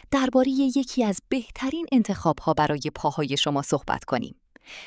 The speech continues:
یعنی کفش چرم نیوتوماس مردانه. اگر شما هم جزو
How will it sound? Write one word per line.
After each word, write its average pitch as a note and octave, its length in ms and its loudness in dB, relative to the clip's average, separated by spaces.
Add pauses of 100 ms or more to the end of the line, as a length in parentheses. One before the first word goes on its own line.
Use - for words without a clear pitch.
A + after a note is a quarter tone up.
(140)
یعنی D#3 540 2 (320)
کفش - 460 -6 (100)
چرم F3 360 0
نیوتوماس D#3 760 0
مردانه. D3+ 600 0 (880)
اگر E4+ 280 -2
شما F3+ 340 2
هم F3+ 200 0
جزو E3+ 300 2